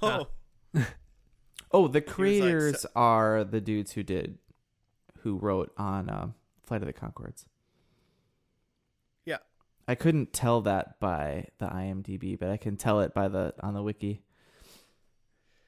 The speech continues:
Speaker 3: Um, fun little thing that I read, to, just side note, is the In-Betweeners movie was called Sex on the Beach in Germany and in Greece. <laughs>
Speaker 1: <laughs>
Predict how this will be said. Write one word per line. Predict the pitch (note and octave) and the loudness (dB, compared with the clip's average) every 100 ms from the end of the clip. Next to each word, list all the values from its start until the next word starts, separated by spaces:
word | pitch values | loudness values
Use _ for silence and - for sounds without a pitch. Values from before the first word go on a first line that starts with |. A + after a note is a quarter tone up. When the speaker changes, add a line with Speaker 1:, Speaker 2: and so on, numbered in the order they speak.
| _ - | _ -10
Speaker 3:
Um, | D3 D#3 C#3 - _ - - - | -4 -4 -4 -10 _ -20 -16 -4
fun | F3 F#3+ | -4 -2
little | G3 F#3+ | -6 -6
thing | E3+ D3+ D#3 | -6 -8 -6
that | D#3 C#3+ | -6 -4
I | |
read, | C3 C3+ C3 B2+ - - | -4 -4 -4 -6 -12 -18
to, | - B2+ | -16 -16
just | C3 B2+ - _ | -16 -16 -18 _
side | - D3 C#3 C#3+ | -12 -4 -4 -4
note, | C3+ C3 A#2 | -6 -6 -6
is | B2+ A#2+ | -8 -8
the | C3 G2 | -10 -8
In-Betweeners | C#3+ D3 D3+ D3+ D3 C3+ A#2+ | -8 -4 -4 -4 -8 -10 -12
movie | A#2 B2 C3+ D#3+ D#3+ | -10 -10 -8 -10 -10
was | C3+ | -14
called | - B2 A#2 A#2+ | -14 -14 -14 -14
Sex | - - C#3+ - D#3 | -12 -10 -10 -10 -10
on | C#3 C3+ | -8 -10
the | A#2+ | -12
Beach | A2+ C3 B2 - - | -10 -12 -12 -14 -12
in | C3 | -12
Germany | A#2+ A#2+ B2 B2+ B2 | -10 -10 -10 -10 -10
and | A2+ A2+ | -10 -12
in | A#2 | -14
Greece. | A2+ A2+ A2+ - - _ E3 | -12 -12 -8 -8 -10 _ -16
<laughs> | - C#3 A#2 A2+ | -10 -8 -6 -8
Speaker 1:
<laughs> | - | -8